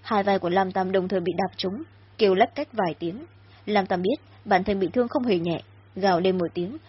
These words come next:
lại vội vàng buông tay phá đất nhảy lên. Thích Thiếu Thương truy, đả thương Lam Tam, nhưng mà nửa người cũng đã rơi vào trong đống bùn lầy.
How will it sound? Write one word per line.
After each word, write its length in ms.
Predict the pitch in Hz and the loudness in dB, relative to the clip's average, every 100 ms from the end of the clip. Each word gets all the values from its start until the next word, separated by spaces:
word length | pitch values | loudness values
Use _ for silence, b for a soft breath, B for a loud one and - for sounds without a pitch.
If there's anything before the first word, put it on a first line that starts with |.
| - | -2
lại 120 | 196 | 0
vội 160 | 190 196 | 2 2
vàng 200 | 190 180 | 2 0
buông 140 | 196 | 0
tay 140 | 185 185 180 | 0 -2 -2
phá 160 | 185 | 0
đất 180 | 220 302 | 0 0
nhảy 100 | 220 156 | -2 -2
lên. 160 | 170 175 - - - - - - - - - - - - - - | -4 -6 -12 -20 -20 -20 -20 -20 -20 -20 -20 -20 -20 -20 -20 -4
Thích 120 | 269 247 | -4 0
Thiếu 100 | 202 | 2
Thương 200 | 226 202 | 2 2
truy, 280 | 202 208 190 180 - - - b - | 2 2 0 -4 -16 -20 -20 b -18
đả 220 | 202 196 165 | -2 0 2
thương 260 | 220 190 | 0 2
Lam 180 | 190 185 | 2 2
Tam, 260 | 185 175 165 B B - | -4 -6 -8 B B -4
nhưng 140 | 247 | 2
mà 80 | 208 185 | 2 4
nửa 140 | 190 | 2
người 200 | 180 190 | 4 0
cũng 140 | - | 2
đã 120 | 208 262 | 0 2
rơi 120 | 240 196 | 2 2
vào 100 | 165 | 0
trong 240 | 214 202 | -2 0
đống 160 | 185 262 | 0 2
bùn 180 | 233 | 0
lầy. 260 | 165 180 170 | 0 -2 -6